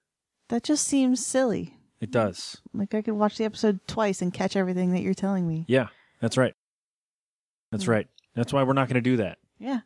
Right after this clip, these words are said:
Speaker 2: We're gonna try our best.
Speaker 1: We're better than them.
Speaker 2: Anyway, we, are we?
Speaker 1: <laughs>
Speaker 2: People listen to them, though. I don't know if people listen to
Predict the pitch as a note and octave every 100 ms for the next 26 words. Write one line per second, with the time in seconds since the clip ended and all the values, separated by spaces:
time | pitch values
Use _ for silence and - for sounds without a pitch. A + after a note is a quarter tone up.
0 | - A#2+ A#2+ C#3 C3+ B2+ A#2+ A2 F#2 -
1 | G3 F#3+ A3 A3 F3 E3 A2 G#2 F#2+ F#2+
2 | - A#2+ A2+ C3+ D#3+ G3+ G#3 - _ _
3 | _ _ _ - D#4 - A4 - G4+ -
4 | - F3+ E3+ F#3 E3+ C3 B2 C3+ A#2+ G2+
5 | A#2 A#2+ A2+ G#2+ A#2+ G#2+ A#2 - D#4+